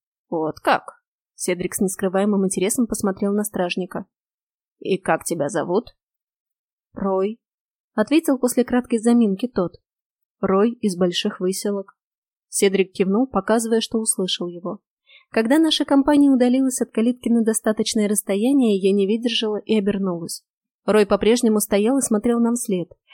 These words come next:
При этом он отчаянно чесал лоб, на котором красной отметиной выделялся след от поцелуя Арахнии. В один гигантский шаг я догнала Микалику, которая вновь спрятала свое лицо под капюшоном. Правда, я успела заметить, как после происшествия со стражником порозовели ее щеки.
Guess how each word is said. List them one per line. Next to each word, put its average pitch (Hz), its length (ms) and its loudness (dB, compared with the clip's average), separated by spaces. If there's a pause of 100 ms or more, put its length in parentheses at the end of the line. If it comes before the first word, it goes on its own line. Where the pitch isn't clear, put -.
(180)
При 254 140 4
этом 302 220 6
он 294 140 8
отчаянно 320 460 2
чесал 269 360 0
лоб, 294 220 2
на 247 140 6
котором 240 420 2
красной 226 400 -2
отметиной 220 520 0
выделялся 233 500 0
след 277 320 -2
от 208 140 -4
поцелуя 202 500 -2
Арахнии. 180 680 -8 (240)
В 196 120 0
один 208 260 4
гигантский 196 460 0
шаг 277 240 0
я 233 80 4
догнала 214 360 2
Микалику, 233 580 0
которая 196 380 0
вновь 208 220 2
спрятала 180 460 0
свое 185 260 -2
лицо 185 260 -2
под - 180 -6
капюшоном. 180 720 -4 (360)
Правда, 190 300 0
я 190 180 4
успела 190 420 0
заметить, 196 460 2
как - 180 -6
после 208 260 0
происшествия 202 600 2
со 190 140 -2
стражником 214 600 -2
порозовели 214 540 0
ее 247 240 -2
щеки. - 540 -6